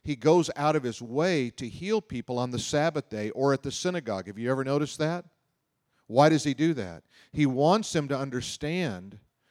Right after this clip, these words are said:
that people are more important than their rituals, than their routines. He wanted them to know that the Sabbath was not made to, to crush people, but to liberate people. And so this passage becomes very, very powerful.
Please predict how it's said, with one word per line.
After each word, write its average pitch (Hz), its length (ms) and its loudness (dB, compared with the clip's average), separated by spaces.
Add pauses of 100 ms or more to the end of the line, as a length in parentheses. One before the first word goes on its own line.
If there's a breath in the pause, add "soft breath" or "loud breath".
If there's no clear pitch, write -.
(180)
that 127 320 2
people 175 400 -2
are 110 140 -2
more 131 240 -4
important 110 560 -6
than 110 100 -6
their 107 160 -4
rituals, - 640 -14 (720)
than 110 120 -8
their 107 120 -2
routines. 98 840 -12 (1500)
He 139 100 4
wanted 175 240 6
them 139 100 -2
to 131 40 -8
know 170 200 2
that 127 220 -2
the 127 100 -4
Sabbath 156 580 -2
was 113 200 -10
not 143 240 -2
made 139 380 -4
to, 117 160 -6 (140)
to 113 120 -10 (480)
crush 170 440 -4
people, 107 440 -10 (240 soft breath)
but 117 160 -4
to 120 100 -4
liberate 117 560 2
people. - 380 -8 (200)
And 120 140 -8
so 123 260 2 (220 soft breath)
this 143 180 2
passage 147 440 0
becomes 117 320 -12
very, 131 200 4
very 113 200 6
powerful. 117 560 -6